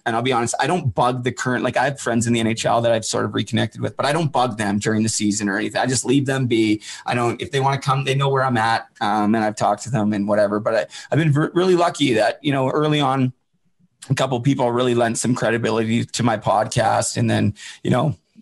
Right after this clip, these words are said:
the podcast is one very small part of it. I do a lot of them. I love doing it because I like to, uh, I like to talk, as you can tell, but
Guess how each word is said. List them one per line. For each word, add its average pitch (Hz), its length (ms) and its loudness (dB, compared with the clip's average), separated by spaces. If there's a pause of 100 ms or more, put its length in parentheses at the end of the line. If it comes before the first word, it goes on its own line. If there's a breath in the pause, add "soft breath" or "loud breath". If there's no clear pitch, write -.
(140)
the 120 60 -2
podcast 117 480 0
is 107 100 -4
one 110 200 0
very 107 180 0
small 104 300 2
part 110 280 0
of 104 60 0
it. 107 80 0
I 117 80 2
do 113 140 2
a - 20 4
lot 107 260 2
of 107 80 2
them. 110 160 0
I 107 60 2
love 110 300 2
doing 113 260 0
it 110 220 -2
because 110 280 -6
I 107 60 2
like 113 280 0
to, 113 360 0
uh, 110 200 2 (140)
I 104 100 0
like 113 180 0
to 135 80 -2
talk, 110 340 -2
as 113 140 -2
you 120 60 -6
can 113 120 -2
tell, 117 300 0
but 113 260 -2